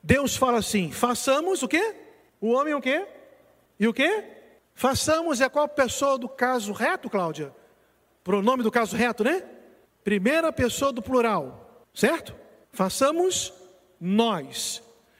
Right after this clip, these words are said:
Então, se somos nós, Deus não estava sozinho. Quem é que estava ali com ele criando o homem?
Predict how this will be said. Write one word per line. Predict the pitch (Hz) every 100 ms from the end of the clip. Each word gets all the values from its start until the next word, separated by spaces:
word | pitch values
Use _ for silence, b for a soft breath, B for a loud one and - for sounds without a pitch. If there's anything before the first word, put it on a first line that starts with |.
| b b -
Então, | 196 247 269 233
se | - - - 247
somos | - 180 196 233
nós, | 226 233 226 294 349 - - B B
Deus | 185 170 226 247
não | 240 294
estava | - 262 269
sozinho. | - 320 262 214 185 143 - B B -
Quem | 339
é | 403
que | 381
estava | 330 320
ali | 277 269
com | 277 247
ele | 233 233
criando | 226 247 226 226 226
o |
homem? | 185 147 139